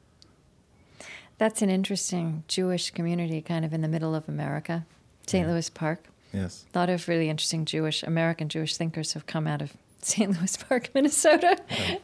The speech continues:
Speaker 2: true.
Speaker 1: <laughs> Yeah.
Speaker 2: No, but it's, uh, I, I remember a v-, huge, uh, synagogue,
Speaker 1: Mm-hmm.
Speaker 2: and I think I had six hundred people in the synagogue, and,
Speaker 1: Mm-hmm.
Speaker 2: uh, to be part of a religious service
Speaker 1: That's great.
Speaker 2: <laughs> was, uh,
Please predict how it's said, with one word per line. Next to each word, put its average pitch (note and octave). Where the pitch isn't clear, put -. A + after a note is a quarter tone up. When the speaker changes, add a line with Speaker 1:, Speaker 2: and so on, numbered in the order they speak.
Speaker 2:
true. A2+
Speaker 1:
<laughs> -
Yeah. A2
Speaker 2:
No, G3
but E3+
it's, A#2
uh, A#2+
I, G#2
I G#2+
remember D3+
a F2+
v-, F2
huge, A#2
uh, F#2+
synagogue, F#2
Speaker 1:
Mm-hmm. E3+
Speaker 2:
and F#2+
I F2+
think B2+
I G#2
had G2
six -
hundred G2
people B2
in F2+
the E2
synagogue, E2+
and, F2
Speaker 1:
Mm-hmm. F2+
Speaker 2:
uh, F#2
to -
be G2+
part A2+
of G#2
a F#2+
religious A2
service A#2
Speaker 1:
That's -
great. E3+
Speaker 2:
<laughs> A#2+
was, G2
uh, G2+